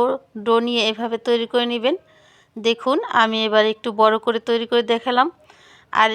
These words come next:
এবার আমি একটু সামান্য ময়দা ছিটিয়ে দিলাম, যাতে করে একটা আর একটার সাথে লেগে না যায়। আর এইভাবে সামান্য একটু ডো নিয়ে তৈরি করলে এইগুলো একটু ছোট ছোট হবে। ঠিক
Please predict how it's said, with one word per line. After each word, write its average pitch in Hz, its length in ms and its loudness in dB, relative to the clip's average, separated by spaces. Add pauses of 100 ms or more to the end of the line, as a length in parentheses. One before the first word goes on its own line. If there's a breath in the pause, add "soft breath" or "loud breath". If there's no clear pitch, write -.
এবার 226 180 0 (100)
আমি 226 120 -4 (100)
একটু - 140 -10 (100)
সামান্য 226 300 0 (120)
ময়দা 220 240 2 (100)
ছিটিয়ে 233 340 -6
দিলাম, 226 200 0 (100)
যাতে 226 180 0
করে 208 260 -2
একটা 208 200 -4
আর 214 140 4
একটার 220 260 -10
সাথে 226 180 -6 (120)
লেগে 214 260 0
না 202 60 4 (100)
যায়। 185 180 4
আর 190 80 0 (120)
এইভাবে 214 360 -2 (440 soft breath)
সামান্য 226 440 2 (120)
একটু - 160 -12 (100)
ডো 233 100 -2 (100)
নিয়ে 240 220 -2
তৈরি 233 260 0
করলে 247 200 -2 (180)
এইগুলো 226 280 0 (200)
একটু - 200 -10 (100)
ছোট 247 140 -4 (140)
ছোট - 140 -12 (140)
হবে। 196 200 0 (1000 soft breath)
ঠিক 254 140 -8